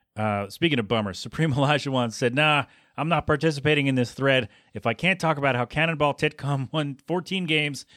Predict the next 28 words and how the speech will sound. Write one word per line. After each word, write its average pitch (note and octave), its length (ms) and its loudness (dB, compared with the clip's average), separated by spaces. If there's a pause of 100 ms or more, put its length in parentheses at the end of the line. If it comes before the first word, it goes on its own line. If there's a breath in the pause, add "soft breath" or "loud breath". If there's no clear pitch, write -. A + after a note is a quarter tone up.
(140 soft breath)
for E3 140 -6
the D#3+ 80 -2
New F3+ 120 0
York F3+ 220 2
Giants D3 340 0
in C#3+ 80 0
eighteen C3 300 0
eighty-eight," B2 460 0 (360 soft breath)
which F#3+ 220 0
is E3 100 -8
funny A#3 400 0 (240 soft breath)
because, F3+ 200 -4
like G3+ 140 2
I F#3 60 2
said, F3+ 300 2
when E3+ 160 -2
Vito F#3+ 240 0
sent G3+ 260 -2
me F3 100 -2
a D3+ 60 0
message, E3+ 320 -2
he C3+ 60 -8
said, C#3 160 -6
Hey, F#3 180 2
we're C3+ 80 -4
gonna C#3+ 160 -4
start G3 340 0
it D#3+ 160 -2